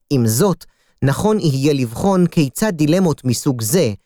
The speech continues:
שוודאי עוד צפויות לנו גם במבצעים לא הכרעתיים נוספים,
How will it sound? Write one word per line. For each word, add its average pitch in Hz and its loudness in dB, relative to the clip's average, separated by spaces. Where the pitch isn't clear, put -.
שוודאי 165 0
עוד 147 0
צפויות 143 0
לנו 113 2
גם 131 0
במבצעים 127 0
לא 151 4
הכרעתיים 131 0
נוספים, 147 0